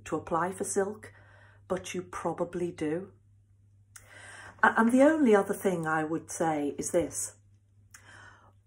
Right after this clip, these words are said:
Also think about yourself, not just as an individual entity, but as part of your chambers more widely,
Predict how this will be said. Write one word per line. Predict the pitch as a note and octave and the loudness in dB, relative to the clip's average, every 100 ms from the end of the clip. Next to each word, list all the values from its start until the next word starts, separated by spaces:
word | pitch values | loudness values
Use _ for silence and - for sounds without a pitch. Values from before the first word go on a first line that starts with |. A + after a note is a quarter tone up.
| - | -4
Also | - C4 C#4+ D4+ C#4+ B3 | 4 6 6 4 4 4
think | - B3 A3+ G#3+ | 2 0 0 0
about | G3+ F#3+ F3+ - - | 2 2 0 -8 -10
yourself, | F3 G3 F#3 - F3+ D#3 C#3 - - - _ _ - - | 2 2 2 0 0 0 -4 -10 -16 -20 _ _ -20 -2
not | A3 C4 - | 2 2 2
just | - A#3+ G#3+ - - - - | -2 -2 0 -4 -6 -8 -4
as | G3 F#3+ F#3+ | -2 0 -2
an | F3 - | -4 -4
individual | F#3+ F3+ F3+ - F#3 - E3+ E3 D#3 D#3+ _ - | -4 -2 -4 -4 -4 -4 -2 -2 -2 -6 _ -6
entity, | F3 E3+ - E3 C#3 - - _ _ - - - - _ _ - | -6 -6 -10 -6 -6 -8 -16 _ _ -20 -20 -20 -20 _ _ 2
but | G#3 - | 2 4
as | G3+ G3 - _ | 2 2 -2 _
part | - - A3 G#3+ G#3+ A3 - _ G3 | -8 -2 2 2 0 -6 -14 _ 0
of | F3+ F3 - - | 2 0 -4 -16
your | F3 F#3+ F3+ | 0 2 2
chambers | F3 - G3+ G3+ G3+ F#3+ F3+ | 0 -2 2 2 2 0 -2
more | F3+ F3 E3+ | -2 0 0
widely, | F3+ F3+ F#3 F3+ D3 C#3+ C#3+ | 2 2 2 0 -2 -4 -6